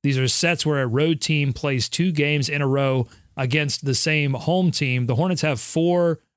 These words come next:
five, excuse me, of these such games, three of them home, home and home, where they are playing at home twice against the same team, and then away, away, where they are playing the same team on the road. They do that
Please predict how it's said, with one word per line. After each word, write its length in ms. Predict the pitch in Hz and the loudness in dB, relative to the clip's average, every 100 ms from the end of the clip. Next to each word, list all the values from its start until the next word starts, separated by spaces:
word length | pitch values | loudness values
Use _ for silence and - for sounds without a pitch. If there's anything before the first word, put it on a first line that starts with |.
| - | -2
five, 460 | 165 175 143 131 139 | 2 2 2 0 -4
excuse 340 | - 156 123 | -2 0 0
me, 140 | 135 | 0
of 140 | 131 123 | 0 0
these 200 | 135 117 | 0 0
such 360 | - 135 - | 0 -2 -2
games, 380 | 139 135 131 123 | -2 0 0 -2
three 280 | - 151 160 | 0 2 2
of 160 | 147 120 | 0 0
them 320 | 139 135 123 - - _ - | 0 0 -2 -4 -20 _ -4
home, 480 | 156 160 156 147 - | 0 2 2 0 -2
home 340 | - 165 165 147 | -2 2 2 0
and 120 | 120 | 0
home, 420 | 165 170 143 139 | 0 2 2 0
where 160 | 127 127 | 0 0
they 180 | 143 | 0
are 80 | 143 | 0
playing 320 | - 151 139 | 0 -2 0
at 60 | 123 | -2
home 280 | 139 147 127 | 0 0 0
twice 360 | 139 143 135 | 0 -2 -2
against 240 | 135 123 - | -2 -2 -2
the 60 | |
same 260 | - 135 113 | -2 -2 0
team, 320 | - 185 175 - - - - | 0 2 0 -4 -20 -20 -6
and 200 | 139 143 | -2 0
then 160 | 151 | 0
away, 380 | 156 139 143 143 | 0 0 2 2
away, 580 | 127 120 170 147 131 123 - - - | 2 0 2 2 0 -2 -6 -10 -4
where 100 | 135 | 0
they 120 | 139 | 0
are 80 | 127 | -2
playing 320 | 151 143 127 | -2 0 0
the 80 | 117 | 0
same 320 | 151 139 120 | 0 -2 -2
team 400 | - 143 135 131 | -2 0 0 -2
on 180 | 139 131 | -2 -2
the 100 | 120 | 0
road. 300 | 139 135 123 | 0 0 0
They 100 | 120 | -2
do 220 | 127 123 | 0 0
that 320 | 131 127 | -2 -4